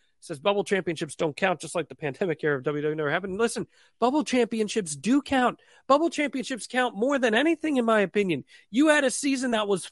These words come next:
full steam ahead. These players were in peak athletic condition. They had to shut it down,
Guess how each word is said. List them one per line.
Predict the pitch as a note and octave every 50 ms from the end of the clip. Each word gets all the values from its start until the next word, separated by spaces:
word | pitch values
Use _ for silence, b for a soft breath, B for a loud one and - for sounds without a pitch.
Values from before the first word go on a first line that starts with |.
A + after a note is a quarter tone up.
| _ _
full | - B3 C#4+ D#4 C#4
steam | - - - D4 D#4 D4+ A#3+
ahead. | A3+ G3 G#3+ B3 B3 G#3+
These | A#3 A3+ F#3+
players | - _ - A#3+ A#3+ B3 B3 A#3+ G#3 -
were | G3+ G#3+ G#3+
in | G#3 G3+
peak | - - - A#3+ C4 B3+ -
athletic | A#3+ A3+ G#3 - G#3 G#3 G#3 G#3+ -
condition. | - G#3 F#3+ E3 A3+ A3 - - - D#3+ D3+ - b b b b b
They | - A#3+
had | B3 - -
to | A3 E3+
shut | - - - - - - A#3+ C4+
it | E4 D#4+ A#3+ - F3+
down, | G3 G#3+ A#3+ A#3+ A3 E3 D#3 D3+ D3